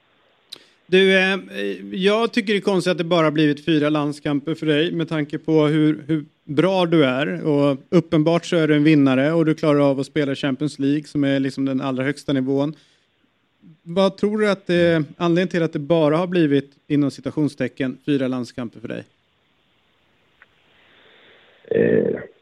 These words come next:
Speaker 2: alltså det är väl inte jättemånga faktorer egentligen. Eh, de få gånger jag har diskuterat eller pratat om det så är det ganska...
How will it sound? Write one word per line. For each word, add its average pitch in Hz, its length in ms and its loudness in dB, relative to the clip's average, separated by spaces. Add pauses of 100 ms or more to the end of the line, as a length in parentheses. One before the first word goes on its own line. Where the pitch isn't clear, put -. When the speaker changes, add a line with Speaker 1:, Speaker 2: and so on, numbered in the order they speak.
(420)
Speaker 2:
alltså 82 240 -2
det 82 140 4
är 80 60 2
väl 92 140 2
inte 95 160 0
jättemånga 87 640 -2
faktorer 104 500 2
egentligen. 98 640 0 (300)
Eh, 87 440 -4 (520)
de 87 400 2
få 101 200 4
gånger 90 300 2
jag 87 60 8
har 90 80 4
diskuterat 87 680 0
eller 82 140 -2
pratat 80 500 2
om 76 220 0
det 82 140 0
så 95 80 2
är 90 60 6
det 85 140 6
ganska... 87 400 2